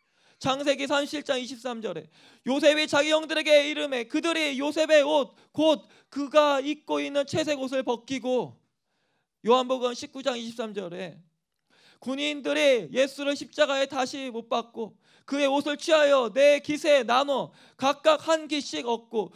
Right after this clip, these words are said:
속옷도 취하니 이 속옷은 호지 아니하고 위로부터 통으로 짠 것이라. 예수님과 요셉은 그 당시 노예가 팔리던, 팔리던 가격에 팔렸습니다. 요셉은 은 이십에,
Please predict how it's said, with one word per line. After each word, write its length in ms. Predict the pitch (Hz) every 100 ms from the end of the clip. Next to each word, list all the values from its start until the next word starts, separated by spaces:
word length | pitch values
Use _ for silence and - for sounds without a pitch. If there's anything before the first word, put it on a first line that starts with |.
| -
속옷도 480 | - 311 320 320 311
취하니 680 | - 349 330 311 269 156 160
이 300 | 269 269 262
속옷은 520 | - 254 247 277 262
호지 400 | 269 311 302 294
아니하고 480 | 233 254 233 226 254
위로부터 640 | 226 233 226 208 262 247
통으로 380 | - 302 277 247
짠 200 | 247 202
것이라. 320 | 185 160 _ _ _ _ _ _ _ _ _ _ _ _ _ _ _ _ _ _ -
예수님과 1120 | 247 294 330 320 320 302 311 311 285 190 131 _
요셉은 720 | 262 311 320 302 320 302 156 - _
그 200 | - 330
당시 460 | 311 285 311 339 269
노예가 460 | 269 302 302 302
팔리던, 680 | - 339 339 339 311 285 -
팔리던 460 | - 294 311 277 285
가격에 380 | 220 214 202 202
팔렸습니다. 640 | - 220 - - - 110 _ _ _ -
요셉은 640 | 254 294 330 311 320 285
은 460 | 277 349 330 262 208
이십에, 600 | 233 262 302 233 175 123